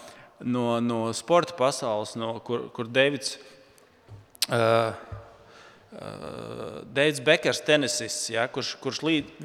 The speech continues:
pi-, pirmais tīnis, kurš bija, uh, tri-, trīs reizes pēc kārtas bija vinējis Wimbledonu, ja, un, un viņš saka, "Es gribēju uztaisīt pašnāvību." Viņš ir sasniedzis tīņa vecumā visus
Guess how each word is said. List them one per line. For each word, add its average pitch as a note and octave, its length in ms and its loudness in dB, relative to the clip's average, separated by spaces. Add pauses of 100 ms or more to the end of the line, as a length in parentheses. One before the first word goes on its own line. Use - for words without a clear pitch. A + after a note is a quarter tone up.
(160)
pi-, F3 120 6
pirmais F3 480 6
tīnis, D3+ 520 6 (440)
kurš B2 160 0
bija, B2 540 4
uh, A#2 800 -2 (100)
tri-, D#3 200 4
trīs D#3+ 280 2
reizes D3 280 4
pēc C3 200 0
kārtas C3 280 4
bija B2+ 180 4
vinējis C3 460 4 (120)
Wimbledonu, A#2 800 2
ja, B2 160 0 (840)
un, A#2 240 2
un A#2+ 460 -6 (240)
viņš B2 180 -4
saka, C3+ 140 -6
"Es B2+ 100 -8
gribēju C3 320 2
uztaisīt A2 340 -2
pašnāvību." G2+ 720 0 (1200)
Viņš A2 80 2
ir D3 80 6
sasniedzis D#3 800 4
tīņa G3 300 6
vecumā E3+ 420 6
visus G3+ 400 4